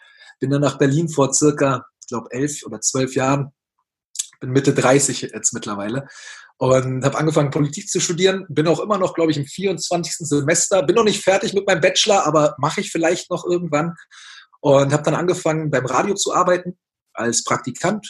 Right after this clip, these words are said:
bei einem Radiosender in Berlin, Radio Jam F M, ist ein Jugendradiosender, äh, gehört mittlerweile zu R T L, das hab ich alles auch miterlebt, äh, so den Weg zu Bertelsmann, hab dann auch eben immer noch dort gearbeitet, auch fest, als es unter Bertelsmann war, als Praktikant angefangen und mich dann langsam, also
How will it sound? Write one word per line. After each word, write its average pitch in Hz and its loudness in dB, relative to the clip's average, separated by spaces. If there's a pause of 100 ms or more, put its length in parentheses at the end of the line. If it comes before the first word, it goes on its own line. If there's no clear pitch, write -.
(160)
bei 113 -4
einem 117 -6
Radiosender 139 2
in - -6
Berlin, 156 -2
Radio 131 0
Jam 175 2
F 156 -4
M, 139 -4
ist - -8
ein 120 -8
Jugendradiosender, 135 -2 (500)
äh, 107 -6
gehört 117 2
mittlerweile 117 0
zu - -4
R - -6
T - -6
L, 147 4
das 117 0
hab 107 -4
ich 110 -4
alles 110 -6
auch - -12
miterlebt, 123 2
äh, 107 -4
so 104 -8
den 104 -8
Weg 113 -2
zu - -6
Bertelsmann, 113 -2
hab 107 -6
dann 104 -6
auch 110 -10 (320)
eben 117 -6
immer 135 2
noch 127 0
dort 127 -2
gearbeitet, 139 2
auch - -6
fest, - 2
als 120 -6
es - -6
unter 139 -4
Bertelsmann 151 0
war, 139 2 (300)
als 120 -4
Praktikant 185 -2
angefangen 165 -4 (340)
und 131 0
mich 147 -2
dann 143 2
langsam, 151 2
also 151 0